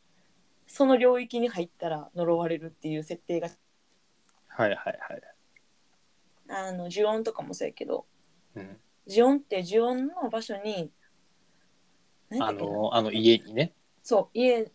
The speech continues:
Speaker 1: 家に入った人全員が呪われんねんけど、
Speaker 2: うん。
Speaker 1: ただピザ届けに来た人とか、
Speaker 2: うん。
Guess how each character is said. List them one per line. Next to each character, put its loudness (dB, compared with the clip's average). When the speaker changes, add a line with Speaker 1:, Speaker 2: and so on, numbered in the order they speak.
Speaker 1:
家 -2
に -4
入 0
っ -6
た -2
人 -4
全 -2
員 -8
が 0
呪 -2
わ 2
れ -4
ん -10
ね -8
ん -12
け -14
ど、 -6
Speaker 2:
う -2
ん。 -6
Speaker 1:
た 4
だ 6
ピ -4
ザ 2
届 -6
け -8
に -10
来 -10
た -8
人 -10
と -6
か、 -6
Speaker 2:
う -12
ん。 -14